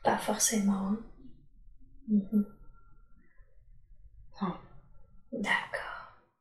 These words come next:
Speaker 1: Ok.
Speaker 2: Je me dis que je vais aller au buffet.
Speaker 1: Mhm.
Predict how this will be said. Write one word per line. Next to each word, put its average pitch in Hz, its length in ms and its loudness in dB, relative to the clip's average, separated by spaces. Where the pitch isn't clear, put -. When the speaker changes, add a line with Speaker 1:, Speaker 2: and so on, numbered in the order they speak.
Speaker 1:
Ok. - 380 -14
Speaker 2:
Je - 220 -2
me - 60 -4
dis 240 140 4
que - 60 2
je - 80 4
vais 196 140 4
aller 180 100 0
au 196 80 2
buffet. 254 680 2
Speaker 1:
Mhm. 208 420 6